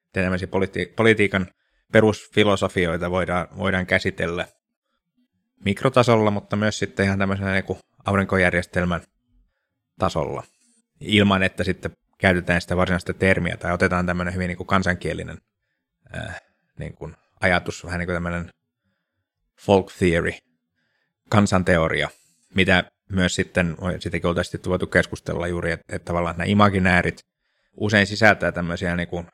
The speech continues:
kansanteorioita asioista. Ja se, ö,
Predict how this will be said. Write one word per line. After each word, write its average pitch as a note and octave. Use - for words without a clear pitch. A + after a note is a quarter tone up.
kansanteorioita E2
asioista. -
Ja F#2
se, F#2
ö, E2